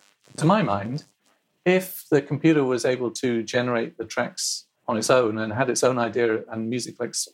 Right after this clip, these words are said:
aesthetic and said, "Oh, these are the kind of music I like," maybe we wouldn't like that kind of music, right? It, maybe the computer likes a different kind of music than we do. Maybe it would just be all the A Is sitting listening to music together,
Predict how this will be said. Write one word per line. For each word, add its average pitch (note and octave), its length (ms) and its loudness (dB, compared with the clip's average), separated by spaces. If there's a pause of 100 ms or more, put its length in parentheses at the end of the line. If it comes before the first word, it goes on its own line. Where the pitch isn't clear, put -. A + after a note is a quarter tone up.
aesthetic - 680 -2
and G#2+ 120 -6
said, A2+ 340 0
"Oh, B2 160 4
these D3+ 220 2
are C#3 40 4
the A#2 80 2
kind A#2 180 -4
of A2 80 -2
music A2+ 260 -2
I G#2 80 -4
like," B2 300 -4 (720)
maybe F3 220 6
we D3+ 200 2
wouldn't D3+ 220 2
like F#3 160 0
that A#2 160 -2
kind G#2+ 100 -8
of G#2+ 60 -6
music, G#2+ 260 -8 (140)
right? - 200 0
It, - 280 0
maybe E3 240 4
the C3 60 4
computer C3+ 360 2
likes B2+ 260 -2
a C#3+ 40 -6
different C3+ 260 -4
kind B2 120 0
of B2 40 -4
music A#2+ 280 -6
than A2+ 100 -12
we E3 100 -2
do. G#2+ 280 -2
Maybe D#3 200 4
it C3+ 60 4
would A#2+ 100 0
just C3+ 180 0
be C3 80 4
all C3 140 4
the A#2+ 140 2
A A#2+ 300 2
Is A2+ 160 -2
sitting B2+ 240 -2
listening A2+ 340 -2
to - 120 -12
music - 280 -4
together, D3+ 380 -2